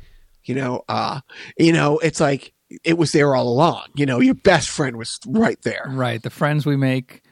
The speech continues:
Speaker 2: were actually the enemies we made along the way. <laughs>
Speaker 1: And, and so that's what I've watched. That literally, I don't think I've watched anything else in the last week except a couple episodes of Community, um, Friends,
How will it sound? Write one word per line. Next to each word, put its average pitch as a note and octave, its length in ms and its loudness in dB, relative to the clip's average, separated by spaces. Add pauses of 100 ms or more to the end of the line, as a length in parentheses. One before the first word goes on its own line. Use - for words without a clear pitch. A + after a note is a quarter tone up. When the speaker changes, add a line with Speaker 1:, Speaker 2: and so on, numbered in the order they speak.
(140)
Speaker 2:
were A#2+ 160 -2
actually B2 300 -6 (100)
the A#2+ 60 -8
enemies A#2+ 380 -4
we B2+ 100 -4
made A#2 200 -6
along A2+ 280 -10
the A#2+ 60 -12
way. A2+ 280 -16 (260)
<laughs> - 140 -4 (720)
Speaker 1:
And, G3 380 4
and F#3+ 160 4
so G3 380 2
that's A3+ 260 0
what G#3 140 0
I've F3+ 200 0
watched. D3+ 320 -2
That D#3+ 300 0
literally, A3 560 0
I E3 100 0
don't G#3 380 -2
think A3 160 -2
I've F#3+ 160 0
watched F3+ 400 -2
anything G#3 480 -4
else E3+ 340 0
in D3 80 -14
the C#3 100 -8
last C#3+ 360 -4
week D#3+ 360 -2 (380)
except D3+ 400 -2
a C#3 60 -4
couple F3 340 0
episodes F3+ 440 -2
of G3+ 60 -2
Community, D#3 680 -2 (600)
um, C#3 500 0
Friends, D#3+ 640 0